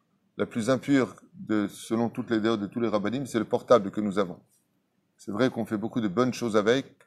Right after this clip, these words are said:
on travaille avec, on a Internet pour travailler avec, on regarde beaucoup de cours de Torah avec. Il y a beaucoup de gens qui me disent : « Ouais, mais on,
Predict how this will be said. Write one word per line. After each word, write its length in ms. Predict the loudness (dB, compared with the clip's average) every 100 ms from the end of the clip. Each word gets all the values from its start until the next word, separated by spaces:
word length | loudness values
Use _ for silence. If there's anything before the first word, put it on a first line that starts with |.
| -10
on 100 | -10
travaille 460 | 0 4 6 6 4
avec, 260 | 2 -2 -6 _ _ _ _
on 140 | -12 -8
a 380 | -6 -8 -6 -2
Internet 460 | 2 4 4 0
pour 140 | -4 2
travailler 420 | 6 6 8 8
avec, 440 | 8 6 2 -8 _ _ _ _ _ _ -8
on 100 | -4
regarde 340 | 2 2 4
beaucoup 240 | 0 0
de 80 | 0
cours 320 | 0 2 2
de 100 | 2
Torah 320 | 0 6 10 10
avec. 300 | 8 4 2
Il 20 |
y 40 |
a 20 |
beaucoup 180 | -4 -2
de 100 | 0
gens 120 | 0
qui 100 | 0
me 60 | -2
disent : « 80 | 2
Ouais, 100 | 4
mais 80 | 4
on, 160 | 0